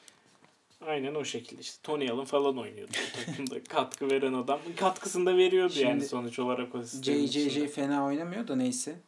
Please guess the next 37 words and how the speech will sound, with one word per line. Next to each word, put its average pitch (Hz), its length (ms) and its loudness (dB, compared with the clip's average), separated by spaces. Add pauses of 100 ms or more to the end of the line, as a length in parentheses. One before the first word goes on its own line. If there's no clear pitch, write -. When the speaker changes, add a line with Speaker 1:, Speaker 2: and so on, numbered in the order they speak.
(140)
Speaker 2:
Yani 120 140 -6
o 151 140 0
biraz 131 300 -2
keyif 117 340 -6
veriyor 131 180 -2
Speaker 1:
Ha, 131 140 0
Speaker 2:
arada. 147 180 2
Speaker 1:
aynen, 113 140 -4 (220)
aynen. 127 320 -6 (380)
Speaker 2:
Onun 160 300 -4
dışında 156 400 -6 (120)
Memphis 143 480 -6
biraz - 420 -6 (280)
sıkıcı 135 460 -6
bir 117 80 -6
takım 107 280 -12
açıkçası. - 580 -10 (180)
Speaker 1:
Ee, 139 420 -2
bugün 202 280 -2
de 208 40 6
o 202 60 6
zaman 208 260 -2
programın 190 440 0
sonuna 190 380 0
geldik 165 360 2
ve 170 100 2
bir 170 60 -2
saati 156 360 4
yine 160 180 -2
açtık. 131 400 -2
Beş 160 260 4
dakika 131 340 2
da 123 40 -2
olsa 131 280 0
açtık 143 500 -4
bir 127 60 -8
saati. 117 480 -10